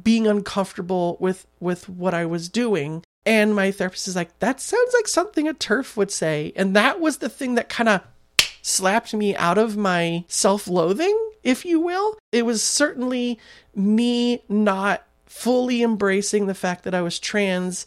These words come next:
because there was a part of me that was not ready to accept myself. And as soon as she said, "That sounds like something a terf would say," I'm like, "I don't wanna be a terf.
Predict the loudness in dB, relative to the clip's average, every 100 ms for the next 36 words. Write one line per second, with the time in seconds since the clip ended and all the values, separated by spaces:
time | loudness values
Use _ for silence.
0 | -4 0 2 4 4 4 0 -4 -2 0
1 | 0 0 0 0 0 0 0 -2 0 0
2 | 0 -2 -2 0 0 -2 -4 -2 -2 -2
3 | -4 -8 -6 -6 -8 -6 -2 0 2 4
4 | 4 2 0 2 2 4 0 0 -2 -2
5 | -2 -4 -4 -6 -6 -4 -4 -4 -4 -2
6 | -2 -2 -4 -4 -2 4 6 6 6 4
7 | 2 0 2 2 0